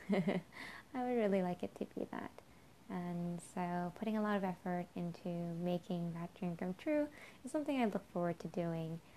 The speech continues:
a lot more diligently <laughs> in, uh, the next at least couple of years, if not longer or shorter. We'll see how long it takes. Um, but yeah, I'd really love to,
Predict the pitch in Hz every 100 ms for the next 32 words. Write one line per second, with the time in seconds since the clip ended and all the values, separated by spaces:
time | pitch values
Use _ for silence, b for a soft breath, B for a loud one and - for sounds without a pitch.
0 | B B - 165 175 - 220 202 190 175
1 | 170 175 185 185 220 - - 190 185 196
2 | 180 165 B B B - 180 175 170 170
3 | 165 165 170 170 170 - - - 320 370
4 | 208 - 175 165 170 185 330 - - 175
5 | 170 170 - 233 254 247 214 190 - 165
6 | 175 175 175 - - - - 180 180 -
7 | - - - B B B B - 196 180
8 | 180 214 240 262 175 185 180 180 175 -
9 | - 170 170 165